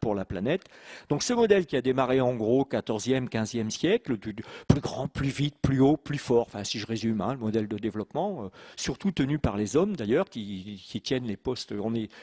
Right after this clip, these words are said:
sur un certain nombre de valeurs, euh, extrêmement masculines. Euh, ce modèle nous amène dans le mur puisque les va-, le, la planète est finie et que, bon, voilà. Donc le modèle est mort. Voilà. Et s'il y a des gens qui sont pas d'accord ici, on en discute, mais à chaque fois que je dis ça, il n'y a jamais personne qui en discute.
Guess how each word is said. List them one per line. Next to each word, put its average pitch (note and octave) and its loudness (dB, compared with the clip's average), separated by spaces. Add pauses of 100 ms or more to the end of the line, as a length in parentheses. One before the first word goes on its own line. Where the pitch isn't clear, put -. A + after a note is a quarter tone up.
(100)
sur A2 -2
un A2 -2
certain C3+ -2
nombre C3+ 2
de A#2 4
valeurs, A#2 2
euh, F#2+ -2
extrêmement A2 -2
masculines. A#2+ -2 (520)
Euh, A2 2
ce - 2
modèle D#3 2
nous C3 0
amène B2+ 2
dans G#2+ 0
le C3 0
mur A#3 2
puisque - -4
les C#3+ 4
va-, A#2 2
le, G#2+ -2
la G#2 0
planète A#2 -2
est G#2+ -2
finie F3 0
et A#2+ 2
que, A2 -2
bon, - -8
voilà. - -12
Donc G3 2
le D3+ 2
modèle D#3+ 2
est A2 -2
mort. C#3 0 (420)
Voilà. - -10 (480)
Et - -14
s'il - -2
y F#3 6
a D3 2
des B2+ 0
gens B2+ 2
qui - -10
sont G2 -10
pas D3+ 0
d'accord B2+ 0
ici, - -6
on D3+ 2
en B2 0
discute, F3 -6
mais A2 -2
à - 0
chaque C#3 -4
fois D3 0
que - -6
je G2+ -10
dis - -8
ça, C#3+ -2
il C3+ -4
n'y G2 -8
a F2+ -8
jamais B2+ -4
personne C#3+ -6
qui A2+ -8
en F#2+ -6
discute. F3+ -6